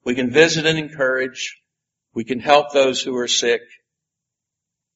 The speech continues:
We can remind people that God loves them. We can teach the gospel. We can imitate Jesus in our individual lives and in our life together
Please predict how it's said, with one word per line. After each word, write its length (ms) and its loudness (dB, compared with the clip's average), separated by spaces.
We 120 -2
can 100 2
remind 520 4
people 480 2
that 180 0
God 260 6
loves 380 2
them. 300 -8
We 100 -14
can 120 -12
teach 360 -4
the 80 -12
gospel. 640 -4
We 140 -2
can 160 2
imitate 560 0
Jesus 500 -4
in 140 -4
our 200 2
individual 540 -2
lives 380 2
and 100 -10
in 140 -6
our 240 -2
life 340 -2
together 560 -6